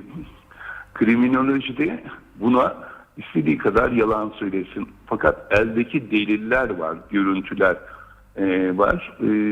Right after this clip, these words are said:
şöyle, e, kamera görüntüleri, güvenlik kameralarının görüntüleri var. Ne şekilde hareket ettiklerine dair. Bir kere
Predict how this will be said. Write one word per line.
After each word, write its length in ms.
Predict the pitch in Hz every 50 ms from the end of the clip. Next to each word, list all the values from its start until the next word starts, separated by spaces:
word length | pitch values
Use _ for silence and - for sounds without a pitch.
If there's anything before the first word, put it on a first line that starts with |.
| 107 107 104
şöyle, 500 | - - - - 117 107 104 107 - - - - - - - _ _ - -
e, 240 | 131 120 113 110 107 - - - - -
kamera 380 | - - 185 214 269 247 226 170
görüntüleri, 680 | 131 123 120 107 110 101 95 - - 98 101 101 104
güvenlik 440 | 101 104 117 123 131 175 185 190 -
kameralarının 680 | - 147 127 120 113 113 110 110 110 139 165 185 156
görüntüleri 640 | 131 117 120 127 123 - - 139 147 151 160 - -
var. 160 | 117 - - - - - - - - - - - -
Ne 120 | 123 131
şekilde 420 | - - 127 - - 120 113 110 110
hareket 360 | 110 120 113 - - - 117
ettiklerine 680 | 110 98 - - 101 - 120 110 110 113 120 120 110
dair. 220 | 104 95 95 95 85 90 123
Bir 120 | 294 277
kere 300 | - 262 214 147 127 -